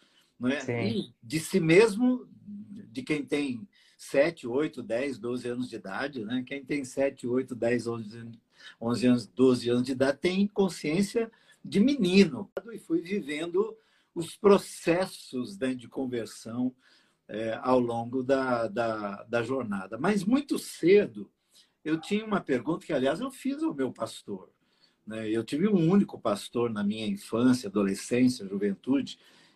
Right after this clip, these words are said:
Speaker 1: Ele foi pastor da mesma igreja durante quarenta anos, né? Então foi ele que me
Speaker 2: Uhum.
Speaker 1: batizou,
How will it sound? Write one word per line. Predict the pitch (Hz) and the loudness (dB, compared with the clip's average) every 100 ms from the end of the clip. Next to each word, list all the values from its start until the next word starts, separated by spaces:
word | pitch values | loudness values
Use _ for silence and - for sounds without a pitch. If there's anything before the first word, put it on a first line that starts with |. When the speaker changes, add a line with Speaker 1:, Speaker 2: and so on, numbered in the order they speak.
| - | -2
Speaker 1:
Ele | 104 101 | 0 0
foi | 101 110 | 0 0
pastor | 101 107 - 113 | 2 0 0 0
da | 104 104 | 2 2
mesma | 110 104 104 | 2 0 0
igreja | 101 113 101 | 2 0 2
durante | 104 104 - | 0 0 2
quarenta | 117 117 131 123 | 6 8 6 6
anos, | 107 139 156 110 95 | 4 4 2 -4 -10
né? | 107 | -14
Então | 104 123 | -10 -10
foi | 127 160 135 | -6 -4 -2
ele | 139 | -4
que | - | -6
me | 156 | -8
Speaker 2:
Uhum. | 139 | 0
Speaker 1:
batizou, | 135 117 107 98 123 143 110 | 0 0 -12 -4 0 2 0